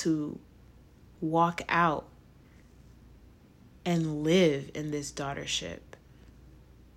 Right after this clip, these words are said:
and live in this royal priesthood that he's called me into.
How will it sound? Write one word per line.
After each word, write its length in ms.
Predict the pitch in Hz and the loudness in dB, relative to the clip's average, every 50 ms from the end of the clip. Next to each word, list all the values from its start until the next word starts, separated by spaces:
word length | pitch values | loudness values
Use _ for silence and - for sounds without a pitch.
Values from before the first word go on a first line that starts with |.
| - - - | -20 -12 -4
and 360 | - 175 165 160 160 160 160 | -2 0 0 2 2 2 4
live 380 | 160 175 185 190 180 170 160 160 | 6 6 8 8 8 6 4 2
in 120 | 160 156 | 0 0
this 300 | 156 156 151 - - - - 180 | 0 0 0 -2 -4 -6 -8 -8
royal 360 | 170 160 165 170 170 165 165 | -4 0 2 4 4 4 2
priesthood 600 | 160 - - - 170 165 - - - 165 139 131 | 2 0 0 2 2 2 2 0 -2 -2 -4 -2
that 160 | 139 131 147 - | -4 -4 -6 -6
he's 220 | - 156 151 - | -6 -4 -4 -4
called 320 | - - - 151 156 147 | -4 -4 -4 -4 -6 -6
me 200 | 143 143 139 139 | -8 -8 -8 -8
into. 460 | 120 98 - - - - - - - | -8 -8 -10 -10 -10 -10 -10 -10 -12